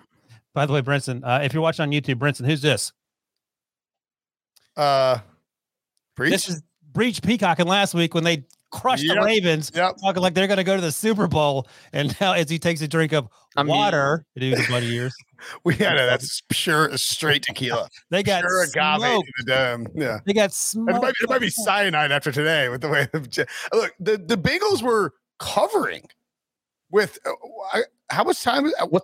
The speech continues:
Speaker 3: four and a half minutes left. This was a classic
Speaker 2: <laughs>
Speaker 3: Bengals
Speaker 2: They were
Speaker 3: loss.
Speaker 2: covering.
Speaker 3: They were
Speaker 1: There he is.
Speaker 3: up
Speaker 2: They were double-digit
Speaker 3: thirty-one
Speaker 2: favorite for the first time since nineteen eighty-three, and they were covering
Speaker 3: They
Speaker 2: the
Speaker 3: were up
Speaker 2: ten and a half point
Speaker 3: thirty-one
Speaker 2: spread.
Speaker 3: to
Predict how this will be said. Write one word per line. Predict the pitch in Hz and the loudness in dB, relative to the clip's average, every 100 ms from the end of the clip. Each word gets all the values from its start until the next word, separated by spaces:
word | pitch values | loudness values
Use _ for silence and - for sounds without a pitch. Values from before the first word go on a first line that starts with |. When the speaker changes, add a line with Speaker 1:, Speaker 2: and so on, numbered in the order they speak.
| - | -2
Speaker 3:
four | 285 | -6
and | - - | -4 -2
a | 254 | 0
half | 240 | 0
minutes | 233 214 - | 0 0 0
left. | 170 - - | 0 0 0
This | 254 | 0
was | 254 | 0
a | 220 | -2
classic | - 233 302 349 262 247 - 190 | -2 0 0 0 -2 -4 -8 -20
Speaker 2:
<laughs> | - 151 135 | -12 -10 -4
Speaker 3:
Bengals | 226 247 277 240 202 160 - | 0 0 2 2 0 0 0
Speaker 2:
They | 392 | 0
were | 480 151 | 0 0
Speaker 3:
loss. | 185 311 330 392 | 2 2 2 0
Speaker 2:
covering. | 330 320 294 - | 0 0 0 -2
Speaker 3:
They | - 262 | -2 0
were | 226 | 2
Speaker 1:
There | |
he | 302 | 2
is. | |
Speaker 3:
up | 302 311 _ | 2 0 _
Speaker 2:
They | 240 | -2
were | 285 427 | 0 2
double-digit | 415 427 679 320 370 320 320 | 2 2 2 2 0 -2 -2
Speaker 3:
thirty-one | 320 | -2
Speaker 2:
favorite | 302 285 | -2 -2
for | 262 | -4
the | 302 | -2
first | 269 277 | -2 0
time | 392 262 | 0 0
since | 262 226 | 0 -4
nineteen | 170 214 254 302 285 | -2 0 0 0 0
eighty-three, | 277 262 247 - 220 208 202 | 2 0 0 0 2 2 0
and | 190 | 2
they | |
were | 196 185 | 2 0
covering | - - - 330 311 185 165 151 143 - _ _ _ _ _ _ _ _ _ _ - 196 | -6 -4 0 2 2 2 2 0 -4 -8 _ _ _ _ _ _ _ _ _ _ -8 -2
Speaker 3:
They | 202 | 0
Speaker 2:
the | |
Speaker 3:
were | 226 247 | 0 0
up | |
Speaker 2:
ten | 269 | 0
and | 277 | 0
a | 247 | 0
half | |
point | 269 | 2
Speaker 3:
thirty-one | 330 330 294 285 | 0 0 0 0
Speaker 2:
spread. | 226 | 0
Speaker 3:
to | 196 | -4